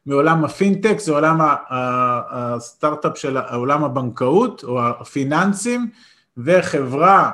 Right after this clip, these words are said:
שעוסקת ב-, בתחומים האלה ביצעה גיוס המונים, אה, מה שנקרא, אה,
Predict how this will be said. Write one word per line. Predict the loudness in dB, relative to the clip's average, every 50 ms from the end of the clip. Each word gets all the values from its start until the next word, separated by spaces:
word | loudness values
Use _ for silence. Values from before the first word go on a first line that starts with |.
| -6 -10
שעוסקת | -6 -2 0 0 0 0 -4 -10 -10 -8 -6 -6 -4 -4 -6 -4
ב-, | -2 -4 -4 -4 -4
בתחומים | -10 -10 -10 -8 -6 -4 -4 -2
האלה | -2 -2 -2 -4
ביצעה | -4 -6 -8 -8 -6 -4 -2 -2 -2
גיוס | 0 0 0 0 0 -2 -2 -4
המונים, | -4 -4 -4 -4 -2 -2 -2 -2 -2 -4 -6 -8 -12 _ _ _ _ _ _ _ _ _ _ _ _ _ _ _ -8
אה, | -6 -6 -4
מה | -6 -6
שנקרא, | -8 -8 -8 -8 -8 -8 -6 -4 -2 -2 0 0
אה, | 0 0 0 0 0 -2 -2 -2 -4 -4 -4 -4 -4 -6 -6 -8